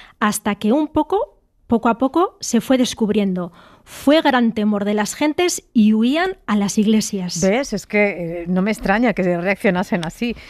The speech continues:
Speaker 2: Eh, Ber-, eh, yo creo que Bernaldez, Andrés Bernaldez, ¿no has dicho que se llama?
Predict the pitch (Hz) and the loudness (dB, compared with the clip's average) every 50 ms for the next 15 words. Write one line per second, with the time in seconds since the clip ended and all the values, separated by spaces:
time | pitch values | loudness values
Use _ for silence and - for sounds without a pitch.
0 | - - - - - 190 185 180 180 - - 180 170 160 - 196 180 180 - 233 | -20 -20 -10 -2 0 0 2 2 0 -2 -4 -8 -10 -4 0 0 0 0 -2 -4
1 | 202 190 185 180 190 - 202 202 233 226 220 - - 196 190 208 208 214 208 220 | -6 -4 -4 -4 -2 -2 0 0 2 2 2 2 2 2 2 2 0 0 0 -2
2 | 226 - 170 175 175 180 180 - 208 185 - 180 160 156 160 160 180 190 214 - | -2 -2 -2 -2 -2 -2 -2 0 -2 -2 0 -2 -4 -4 -4 -2 -2 -2 -2 -4
3 | - - 233 - 196 - 180 170 170 175 196 - | -6 -6 -6 -6 -4 -4 -4 -4 -4 -4 -6 -8